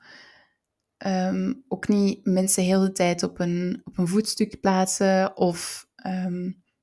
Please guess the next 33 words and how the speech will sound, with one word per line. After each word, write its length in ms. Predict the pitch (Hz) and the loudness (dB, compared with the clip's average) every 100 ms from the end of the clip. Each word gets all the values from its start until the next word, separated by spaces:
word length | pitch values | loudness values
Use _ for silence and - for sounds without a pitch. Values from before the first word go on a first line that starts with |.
| - | 0
neerkijken 720 | 180 180 202 - 208 190 196 | 4 6 4 4 0 0 -2
op 80 | 185 | -2
andere 380 | 185 196 196 190 | 0 0 0 0
mensen. 460 | 196 202 - 196 | 0 -2 -2 -2
Ik 180 | 190 185 | -4 -4
denk 200 | 170 170 | -4 -2
dat, 280 | 165 170 - - - - _ _ _ | -2 -6 -10 -18 -20 -20 _ _ _
dat 160 | 170 | -2
we 100 | 170 | -2
gewoon 280 | 170 175 175 | -2 0 0
mogen 280 | 202 180 175 | 2 0 0
zien 180 | 180 185 | 0 -2
dat 140 | 175 | -2
iedereen 360 | 180 185 180 185 | 0 0 0 0
zijn 160 | 180 | -2
eigen 500 | - 180 180 190 190 196 - - | -2 -2 0 0 0 -4 -16 -12
wegje 440 | - 175 196 - 226 | 0 4 4 2 2
is 160 | 208 | 4
aan 100 | 208 | 2
het 80 | 202 | 0
afleggen. 420 | 202 - 214 220 | -4 -2 2 2
En 100 | 208 | 2
sommige 300 | 196 180 196 | 0 0 0
mensen 300 | 185 185 - | 0 -2 -4
maken 220 | 170 165 165 | -6 -6 -6
die 200 | 175 180 | -6 -4
keuzes 400 | 180 202 220 208 | -4 -2 -2 -4
en 120 | 165 | -4
andere 280 | 170 180 175 | -4 -4 -4
mensen 280 | 175 - | -4 -4
maken 200 | 170 - | -6 -4
andere 340 | - 233 226 208 | 2 4 6 2
keuzes. 440 | 202 202 202 202 | 2 0 0 -6